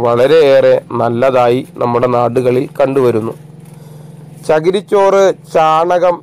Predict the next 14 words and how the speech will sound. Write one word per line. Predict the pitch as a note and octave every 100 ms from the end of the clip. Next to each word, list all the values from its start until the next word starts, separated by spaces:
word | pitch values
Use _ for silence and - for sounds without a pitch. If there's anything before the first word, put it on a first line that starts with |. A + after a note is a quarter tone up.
| D#3
എന്നിവ | D3+ D#3 E3+ D#3 D3+
ചേർത്ത് | A#2+ A#2 A2+ C3 C3 - - - - - - -
കമ്പോസ്റ്റാക്കി | D#3 F3 G3 G#3 - F#3 E3+ D#3+ D#3 D3+ - B2+
നമുക്ക് | B2 B2+ C3 D3+ C#3+ - A#2+
നൽകാം. | A#2+ A#2 A#2+ A#2 - - - - - - - - - - - - - - - -
പിണ്ടിപ്പുഴുവിനെതിരെ | D#3 D#3+ F3 G3+ G3 F#3+ F#3+ F#3+ F3+ F3+ F#3 F3+ - - -
മൂന്ന് | D#3+ E3 F#3 F3+
മാസത്തിൽ | F3 E3+ F3 F3 E3 - -
കളിമണ്ണ്, | D#3 D#3 E3 F3 F3 F3 - - E3+ E3+ E3+ - - - -
കഞ്ഞിവെള്ളം, | D#3 D#3 F3 F3+ E3 D#3+ D#3 D#3 -
വെളുത്തുള്ളി | C3 C#3 D3 - D#3+ C#3+ C#3 - - - -
ചേർന്ന | B2+ B2+ B2+ C#3+ C3+
മിശ്രിതം | A#2+ - B2 A#2 A2 - - -
പിണ്ടിയിൽ | C3+ B2 B2 C#3 D3